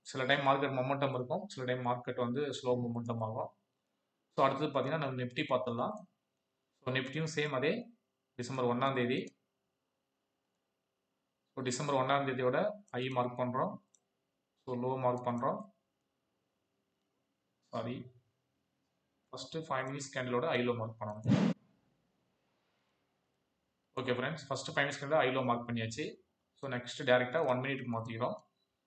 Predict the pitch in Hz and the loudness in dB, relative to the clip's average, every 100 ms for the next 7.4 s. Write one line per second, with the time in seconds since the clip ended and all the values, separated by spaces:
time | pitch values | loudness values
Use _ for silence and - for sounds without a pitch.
0 | _ _ _ _ _ _ _ 139 123 123 | _ _ _ _ _ _ _ -2 0 6
1 | 127 131 139 117 123 120 117 123 127 117 | 6 6 0 -2 -4 -2 2 2 2 2
2 | 123 196 - _ _ _ _ _ _ _ | 0 -2 -8 _ _ _ _ _ _ _
3 | _ _ _ _ _ _ _ _ _ _ | _ _ _ _ _ _ _ _ _ _
4 | _ _ _ - 123 143 147 127 135 180 | _ _ _ -8 0 2 4 4 4 0
5 | - 139 151 135 - 131 135 190 214 - | 4 4 4 4 4 4 4 2 0 -12
6 | _ _ _ - 131 123 143 151 156 131 | _ _ _ -12 -8 2 4 6 4 4
7 | 127 135 127 | 2 2 2